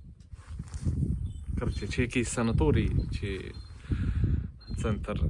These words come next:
реабілітації поїхати. Ну, подивимося. Але зараз такий час, я не знаю. М, є, вони знаходяться в Києві і далі, в других областях, ну, в районах великих, в городах великих. Але такий час зараз, що хер я знаю, їхати.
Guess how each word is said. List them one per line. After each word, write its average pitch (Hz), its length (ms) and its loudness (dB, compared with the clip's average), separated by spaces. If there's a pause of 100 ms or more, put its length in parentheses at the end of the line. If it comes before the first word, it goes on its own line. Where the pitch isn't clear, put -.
реабілітації - 1000 4 (440)
поїхати. 104 480 0
Ну, 85 60 0
подивимося. 107 500 2
Але 123 200 4
зараз 120 420 2 (280)
такий 120 260 0
час, - 280 2
я 117 80 4
не 113 120 0
знаю. 98 260 -2
М, - 520 -4 (380)
є, 127 160 6
вони 123 300 8
знаходяться 110 540 0
в 101 60 -6
Києві 110 640 2
і 104 40 -2
далі, 139 240 0 (100)
в 104 100 -4
других 135 400 -2
областях, 113 540 -2
ну, 110 140 -2 (360)
в 117 200 -4
районах 110 420 4
великих, 107 420 0 (1300)
в 123 100 6
городах 135 400 10
великих. 123 400 4
Але 127 680 6 (920)
такий 135 280 6
час 143 200 4
зараз, 120 280 4
що - 140 0
хер - 480 2
я 98 100 2
знаю, 98 300 4
їхати. 104 540 2